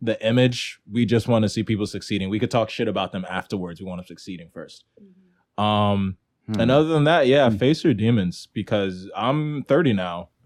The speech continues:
Speaker 1: And, you know, I never thought I'd feel like an old man 'cause I'm so young, sexy, and capable. But, like, little parts of me is, like, wondering. So, you know, check your demons, check in with yourself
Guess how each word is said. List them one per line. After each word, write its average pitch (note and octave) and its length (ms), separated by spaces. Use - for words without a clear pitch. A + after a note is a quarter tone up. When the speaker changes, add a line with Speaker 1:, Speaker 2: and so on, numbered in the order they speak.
Speaker 1:
And, F#2+ 520
you A#2 100
know, A#2+ 100
I A#2+ 80
never C#3 200
thought D#3 240
I'd B2+ 160
feel E3+ 140
like B2 180
an G#2 80
old G2 160
man G2 360
'cause G2+ 180
I'm G2+ 140
so A2 260
young, G#2 360
sexy, G#2 540
and F2+ 140
capable. F2+ 500
But, F#2 200
like, F#2 360
little G2+ 220
parts C3+ 320
of C3+ 60
me B2 80
is, A#2+ 100
like, A#2 200
wondering. G2 480
So, F#2+ 360
you F#2+ 120
know, F#2 120
check A2+ 280
your A#2+ 100
demons, A2 340
check G#2+ 220
in G2+ 100
with A#2 140
yourself F#2+ 400